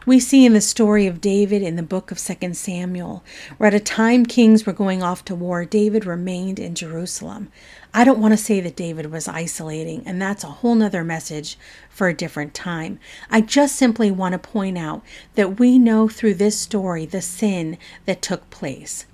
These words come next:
When David, hanging out on his balcony by himself, noticed a beautiful woman and decided she must be his.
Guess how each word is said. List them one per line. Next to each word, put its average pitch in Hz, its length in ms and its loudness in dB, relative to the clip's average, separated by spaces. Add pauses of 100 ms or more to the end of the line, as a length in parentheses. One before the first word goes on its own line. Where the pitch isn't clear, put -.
(320)
When 196 220 0
David, 208 500 4 (240)
hanging 254 440 4
out 214 300 0
on 185 140 -4
his - 140 -8
balcony 226 460 2
by 214 200 0
himself, 175 580 -4 (320)
noticed 202 360 0
a - 40 -2
beautiful 233 480 0
woman 175 400 -6 (240)
and 190 160 -2
decided 190 540 -4
she 208 320 0
must 165 340 -8
be 202 100 -2
his. - 580 -4